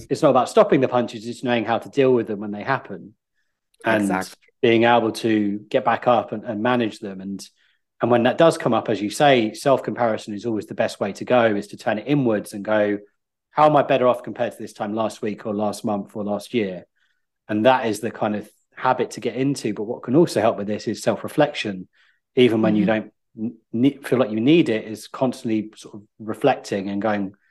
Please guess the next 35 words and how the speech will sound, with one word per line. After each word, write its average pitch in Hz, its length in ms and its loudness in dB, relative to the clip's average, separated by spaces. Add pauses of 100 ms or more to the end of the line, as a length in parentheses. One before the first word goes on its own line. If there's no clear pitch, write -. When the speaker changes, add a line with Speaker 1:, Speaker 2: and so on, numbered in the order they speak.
(260)
Speaker 1:
"How 131 180 4
am 123 100 6
I 120 60 4
moving 107 300 0
forwards? 104 340 -4
What 127 160 2
have 117 140 -4
I 113 100 -2
achieved? 98 480 -6
What 110 120 -4
have 104 120 -6
I 123 160 4
done?" 98 320 -2
Because 98 360 -10
in 104 100 -4
those 107 200 0
moments, 98 400 -2
that's - 280 -6
where 101 400 -2 (560)
that 117 180 0
will 110 100 -2
really 101 220 0
help. 147 320 2
Because - 420 -2 (120)
in 120 80 -2
reality, 123 600 2 (300)
you'll 135 160 6
always 165 240 10
be 156 80 2
able 135 120 6
to - 100 -6
go 123 120 2
and 120 100 -4
find 113 260 -4
someone 107 440 -6